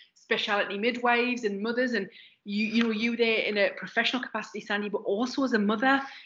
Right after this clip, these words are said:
you know, so I just think that it was, I feel really, really privileged to have been part of it. Um, I'm really, really proud of it, and I'm proud of what we've produced. Um, and it's just, it's, it's lovely to know that we've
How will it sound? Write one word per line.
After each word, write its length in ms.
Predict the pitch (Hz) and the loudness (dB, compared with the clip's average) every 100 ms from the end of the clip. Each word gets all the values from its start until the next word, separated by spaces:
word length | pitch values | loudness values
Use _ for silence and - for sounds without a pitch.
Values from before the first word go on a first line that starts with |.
| - | -2
you 40 | 233 | 2
know, 100 | 233 | 2
so 180 | - | 2
I 100 | 233 | 2
just 280 | 220 247 - | 2 -2 -4
think 260 | 254 247 - | -4 -2 -2
that 80 | - | 0
it 80 | |
was, 280 | 196 185 - - | 2 2 0 4
I 240 | 226 262 | 6 6
feel 160 | 240 196 | 2 0
really, 300 | 190 185 180 | 0 -2 -2
really 180 | 180 180 | -2 -4
privileged 460 | - 196 196 - | -4 -4 -4 -4
to 80 | 190 | -2
have 100 | 175 | 0
been 140 | 170 | -2
part 280 | 165 170 165 | 0 0 0
of 80 | 156 | 0
it. 280 | 151 151 - - - - - | -2 -4 -16 -20 -20 -8 0
Um, 260 | 160 156 | 2 2
I'm 140 | 165 175 | 0 0
really, 260 | 180 175 | 2 2
really 220 | 175 175 175 | 2 2 -2
proud 360 | - 170 175 | 2 4 4
of 80 | 180 | 4
it, 80 | 165 | 2
and 120 | 165 | 2
I'm 140 | 165 | -2
proud 340 | - 185 175 170 | 0 2 4 2
of 100 | 156 | 0
what 160 | 175 | 0
we've 160 | 165 156 | 0 -4
produced. 800 | 180 156 190 165 175 - - - - - - - | -6 0 2 2 0 -8 -16 -16 -18 -18 -10 0
Um, 480 | 175 165 165 165 165 _ _ _ _ _ _ - - | 4 4 2 -4 -8 _ _ _ _ _ _ -16 -2
and 120 | 180 | 0
it's 180 | 175 - | 0 0
just, 480 | 196 - - - - - _ _ | -2 -2 -6 -14 -16 -18 _ _
it's, 200 | 165 - - | -4 -4 -8
it's 160 | - 196 | -4 0
lovely 300 | 190 190 147 | 0 2 2
to 60 | |
know 180 | 175 180 | 4 2
that 140 | 175 | 2
we've 300 | 175 170 - | 2 0 -4